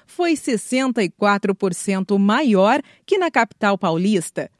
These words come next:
Mais de doze mil cariocas morreram devido ao coronavírus, numa população de menos de sete milhões de pessoas. Em São Paulo, foram quase quatorze mil,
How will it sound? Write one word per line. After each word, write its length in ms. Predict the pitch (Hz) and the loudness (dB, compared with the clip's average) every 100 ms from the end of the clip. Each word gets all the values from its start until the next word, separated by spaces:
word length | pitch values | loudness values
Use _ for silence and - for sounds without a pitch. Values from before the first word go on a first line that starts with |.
| _ | _
Mais 460 | - 208 220 220 190 | -2 0 2 0 0
de 100 | 196 | -2
doze 600 | 175 165 214 254 170 170 | -2 2 4 4 2 -2
mil 280 | 170 226 226 | 2 2 0
cariocas 680 | - 160 170 220 196 180 170 | -2 -2 2 2 2 -2 -2
morreram 580 | 165 143 202 226 185 190 - - | -4 0 2 4 2 0 -8 -2
devido 560 | 262 202 190 294 233 | -2 0 2 2 2
ao 80 | 208 | 0
coronavírus, 920 | - 196 190 185 160 170 156 127 - _ _ | 0 0 0 0 -2 -2 -4 -6 -12 _ _
numa 280 | 202 208 208 | 2 4 2
população 880 | - 233 285 370 370 359 - 214 165 | 0 -2 0 2 2 0 -2 -2 -2
de 160 | - 277 | -4 -2
menos 680 | 262 208 202 220 233 202 175 | 2 2 2 0 0 0 0
de 140 | 170 | -6
sete 480 | - - 214 254 240 | -4 -2 -2 -2 -2
milhões 540 | 220 170 185 311 320 | -2 0 0 0 -2
de 80 | 247 | -2
pessoas. 760 | 240 208 - 165 139 135 - - _ _ - | -2 -2 -2 -4 -4 -8 -12 -16 _ _ -2
Em 180 | 359 | 0
São 300 | 359 - 349 | 0 -4 -6
Paulo, 420 | 339 233 202 196 196 _ _ _ | -2 0 2 0 -2 _ _ _
foram 460 | - 240 226 202 | -2 0 2 -2
quase 460 | 180 220 208 190 175 | -2 -2 0 0 -4
quatorze 800 | - - - _ 247 285 320 330 | -4 -6 -6 _ 2 2 4 2
mil, 280 | 240 240 | 4 4